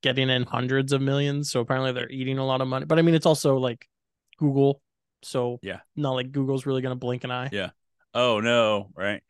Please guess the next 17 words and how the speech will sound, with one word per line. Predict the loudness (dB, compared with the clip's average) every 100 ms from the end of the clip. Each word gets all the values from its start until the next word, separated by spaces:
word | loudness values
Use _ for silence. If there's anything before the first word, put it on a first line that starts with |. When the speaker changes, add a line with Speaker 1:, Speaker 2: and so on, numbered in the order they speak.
| -20 -20 -20 -2
Speaker 2:
Um, | 2 2 2 -6 -12 -20 _ -2
yeah, | 2 4 2
so, | -2 0 0 0 _ _ _ -20 _ -4
and | 2 4 4
then | 6 4 4
E | 2 4
S | 2
P | 0 0
N | 0 -2
is | -4 -6 -10
even | -6 -2
doing | 0 2 2 2
their, | 2 2 2 -2 -8 _ -18 -18 -12
I | -6
don't | -4
know | 0 0
how, | 0 0 2 0 -2